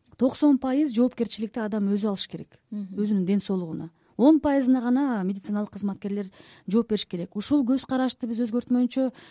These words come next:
Speaker 1: кыйыныраак болуп калат го деген ой болуп атат да. Ошондуктан кечээ
Speaker 2: Мгм.
Speaker 1: тегерек столдо эң биринчи көтөргөн маселебиз бул, э, ошол,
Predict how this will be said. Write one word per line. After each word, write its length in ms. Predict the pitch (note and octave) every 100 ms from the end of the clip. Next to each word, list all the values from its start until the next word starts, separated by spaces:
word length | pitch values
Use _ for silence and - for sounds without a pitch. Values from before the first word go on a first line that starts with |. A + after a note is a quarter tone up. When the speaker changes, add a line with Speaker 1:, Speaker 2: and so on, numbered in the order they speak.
| _
Speaker 1:
кыйыныраак 340 | - B3+ A#3 A3
болуп 200 | A3 -
калат 180 | G#3+ -
го 120 | G#3
деген 260 | G3+ G3
ой 80 | G3
болуп 220 | F#3+ F#3+
атат 180 | F#3+ A3 -
да. 60 | A#3
Ошондуктан 360 | A3+ G#3+ A3
кечээ 280 | G#3 A3 A#3+
Speaker 2:
Мгм. 40 |
Speaker 1:
тегерек 280 | G3+ A#3 A3+
столдо 400 | - A#3 A3 B3 - - - -
эң 180 | A3 A3+
биринчи 200 | G3+ G3+
көтөргөн 300 | G#3 G#3 G3
маселебиз 440 | G3 G3+ G3 G3 F3+
бул, 220 | F#3 F#3 - - - -
э, 40 | F3+ F3
ошол, 300 | F#3 G3